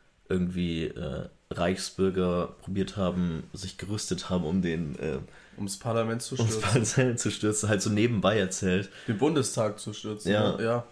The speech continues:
Speaker 1: Und dann meinte Noel so von der Seite so, yo, du hast, dass ich das gerade so erzählt habe, so als wäre es so gar keine Sache, so. Aber da musst du dir mal denken, wie es mittlerweile eigentlich ist.
Speaker 2: Ja.
Speaker 1: Das ist, ist halt einfach so, ist halt normal, so.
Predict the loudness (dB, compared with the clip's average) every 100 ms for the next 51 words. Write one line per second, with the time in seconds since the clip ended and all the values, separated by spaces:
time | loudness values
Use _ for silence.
0 | -4 0 2 2 0 2 2 2 2 2
1 | 0 -4 0 0 2 0 0 -2 0 2
2 | 2 2 -2 -6 -8 _ -10 -6 -6 -8
3 | -4 -4 -2 -4 2 2 2 0 0 0
4 | 0 0 0 0 0 0 0 0 0 0
5 | 2 0 0 -4 -2 -4 -4 -12 _ _
6 | _ _ _ 2 4 2 2 4 4 4
7 | 4 0 -2 -4 -4 -4 -6 -2 0 0
8 | 0 -2 -2 -4 -4 -10 -16 _ _ _
9 | _ _ _ _ _ -10 0 0 0 -4
10 | -4 -4 -6 -4 -4 -2 -2 -2 -4 -8
11 | -6 -6 -4 -4 -4 -6 -2 0 0